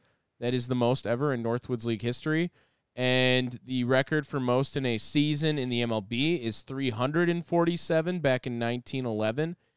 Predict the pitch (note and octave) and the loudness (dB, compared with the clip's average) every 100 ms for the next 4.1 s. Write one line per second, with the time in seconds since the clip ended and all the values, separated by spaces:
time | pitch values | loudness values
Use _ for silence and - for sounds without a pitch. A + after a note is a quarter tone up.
0 | _ - A#2+ A#2 A#2+ C3 B2+ B2+ A#2 C3 | _ -14 -4 -2 0 0 0 -2 -4 -4
1 | B2+ B2+ B2 A#2 A#2 A2+ A2+ - A#2 A2 | -2 -2 -2 0 2 0 -2 -6 -2 -2
2 | A2 A#2 A2+ - A#2+ A#2+ A#2 A#2+ A#2+ - | 0 -2 -2 -4 -4 -4 -6 -6 -6 -8
3 | - G#2+ G#2+ G2+ - A#2 B2 C3 C#3 C#3+ | -6 -4 -4 -6 -6 -4 -4 -2 2 2